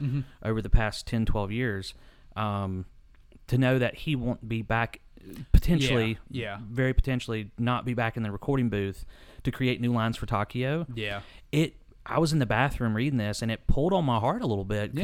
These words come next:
Speaker 2: 'cause, I mean, if you know about the show, or if you know about the show, if you're a fan of the show, uh, and you know who David is,
Speaker 1: Oh, yeah.
Speaker 2: then, you know, that's, uh, like, s-, so many memories from him and I staying up late.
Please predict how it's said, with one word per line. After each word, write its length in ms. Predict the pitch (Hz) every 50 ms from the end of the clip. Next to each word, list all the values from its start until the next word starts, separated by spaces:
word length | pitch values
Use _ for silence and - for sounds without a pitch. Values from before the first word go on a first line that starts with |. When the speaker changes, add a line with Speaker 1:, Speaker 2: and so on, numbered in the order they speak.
| 110 104 -
Speaker 2:
'cause, 200 | 104 98 - - - - - - - - - -
I 120 | 120 120
mean, 380 | 117 113 110 107 107 104 98 - - - - -
if 300 | - 120 120 - - -
you 140 | 120 120 123
know 100 | 120 120
about 220 | 120 123 117 113
the 60 | - 123
show, 360 | - - 143 135 117 107 110
or 160 | 104 - 120 117
if 80 | - - - - -
you 40 | 107
know 80 | 98
about 140 | 95 98 95
the 60 | -
show, 160 | - - 110
if 200 | 107 113 123 -
you're 140 | - 120 120 110
a 40 |
fan 180 | - - 143 147
of 80 | 139 120
the 60 | 110
show, 400 | - - 196 196 165 135 135 131 - - - - - - - - -
uh, 40 | - 78
and 380 | 95 113 107 104 104 104 110
you 80 | 117 113
know 280 | 113 113 110 107 107 - - - - - - -
who 100 | 113 120
David 360 | 120 117 135 123 120 107 104
is, 380 | 101 98 98 104 113 - - - - -
Speaker 1:
Oh, 180 | 127 127 120 117
yeah. 180 | 110 98 92 95
Speaker 2:
then, 560 | 104 117 113 110 107 107 107 104 104 101 87 - - -
you 180 | - 123 117 110
know, 220 | 104 101 98 101
that's, 480 | 101 98 113 107 110 107 - - - -
uh, 400 | 113 104 101 98 95 95 95 92 - - - - - - - - - - - - - - - - - - - 71 67 58 53 - - - - - - - - - - - - - -
like, 280 | - 123 113 113 113
s-, 260 | - - - - - - - 123 104
so 160 | - - 170
many 160 | 175 180 151
memories 540 | 135 127 123 131 139 139 131 117 113 107 -
from 300 | - - 123 117 113 92
him 240 | - - 151 147 135
and 100 | 120 120
I 140 | 117 120 120
staying 400 | - - - - 117 120 120 113
up 140 | 107 -
late. 380 | - 107 110 107 107 110 - -